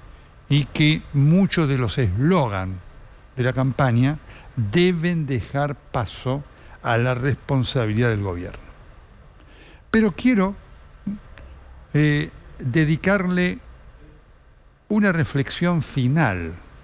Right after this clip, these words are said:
a este gobierno que se va. Junto con las expectativas y las incógnitas que genera Milei, hay sí una buena noticia para la Argentina.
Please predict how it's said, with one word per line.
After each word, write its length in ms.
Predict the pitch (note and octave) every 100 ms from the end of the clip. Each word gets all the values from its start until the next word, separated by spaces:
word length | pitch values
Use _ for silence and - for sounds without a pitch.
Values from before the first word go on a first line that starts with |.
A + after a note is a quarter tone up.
| - - - - - - - - _
a 100 | C#3
este 300 | C3+ - D#3
gobierno 580 | B2+ B2 B2+ C3+ C#3 C3
que 100 | -
se 160 | G#2+ G#2
va. 220 | F2+ F2+ - - - - - - - - - _ _ - _ _ - _
Junto 540 | - G3 B3 A#3+ B3 F3+
con 340 | - D3+ C#3
las 200 | A#2+ -
expectativas 840 | C3+ - G#2+ A2 G2 F#3+ F#3+ A2+ E2 -
y 140 | G2
las 320 | F#2+ F#2+ -
incógnitas 880 | G#2+ G2 - G#3 G#3 C#3+ - - F#2
que 160 | - F2+
genera 380 | G2 G2 A2
Milei, 400 | B2 C3 A#2 G#2 D3 - - - - - - - - - - - _
hay 260 | D#3+ F#3 F3+
sí 300 | - D#3+ F#3
una 180 | E3+ B2
buena 240 | B2+ B2+
noticia 500 | A2+ G#2+ E3+ - F#2
para 140 | F2+
la 60 | F2
Argentina. 540 | D#2+ G2+ E2+ - A#1+